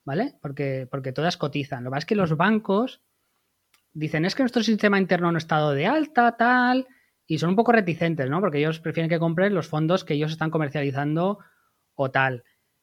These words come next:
Pero un, una sicaf, en teoría, no, no hay un, no hay problema técnico, ¿vale? Eso es porque el de la oficina o el responsable no le da la gana. Pero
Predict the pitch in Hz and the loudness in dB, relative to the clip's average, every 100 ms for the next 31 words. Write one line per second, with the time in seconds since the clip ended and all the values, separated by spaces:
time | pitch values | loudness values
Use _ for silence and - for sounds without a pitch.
0 | _ 156 151 151 170 175 196 214 220 190 | _ 2 4 4 2 2 4 4 2 2
1 | 214 226 233 226 247 277 202 180 180 226 | 2 2 -2 0 -2 0 0 0 0 0
2 | 262 220 175 180 180 180 180 175 196 185 | 0 -2 0 2 4 2 2 2 4 2
3 | 180 180 196 196 185 175 160 143 131 127 | 2 2 2 4 2 2 0 -2 -4 -6
4 | 131 131 175 247 196 156 214 185 165 165 | -6 -2 0 -2 -4 -6 -2 -2 0 0
5 | 160 151 139 139 175 180 175 170 165 160 | 2 0 -2 -4 0 2 2 2 0 0
6 | 156 160 160 165 202 190 165 156 143 139 | -2 -2 -2 0 0 0 0 0 0 -2
7 | 127 123 120 123 - 139 139 131 | -4 -8 -10 -12 -6 -2 -2 -4